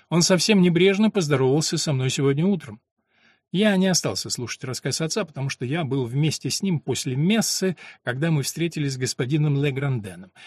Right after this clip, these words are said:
Вместо этого я спустился в кухню узнать меню обеда, которое каждый день занимало меня как газетные новости и наполняло возбуждением, как программа предстоящего празднества.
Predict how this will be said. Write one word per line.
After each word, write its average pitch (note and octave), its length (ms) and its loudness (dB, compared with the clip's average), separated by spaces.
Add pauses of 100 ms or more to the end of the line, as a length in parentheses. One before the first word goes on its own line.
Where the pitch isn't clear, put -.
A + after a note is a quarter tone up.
(140)
Вместо A3 280 4
этого G#3 200 4
я F3+ 120 4
спустился D3 540 -2
в - 60 -10
кухню G#3+ 320 -4
узнать C3 320 -4
меню A#2+ 240 -6
обеда, G#3 340 0
которое D#3+ 340 -4
каждый F#3+ 420 0
день E3+ 200 0
занимало C3 460 -4
меня C#3 220 -6
как G#2+ 200 -12
газетные A2+ 460 -6
новости G#3 380 -2
и D3+ 40 0
наполняло D3+ 480 0
возбуждением, C3 720 -2
как C#3 220 -10
программа A#2 540 -4
предстоящего G#2+ 680 -8
празднества. G2+ 680 -10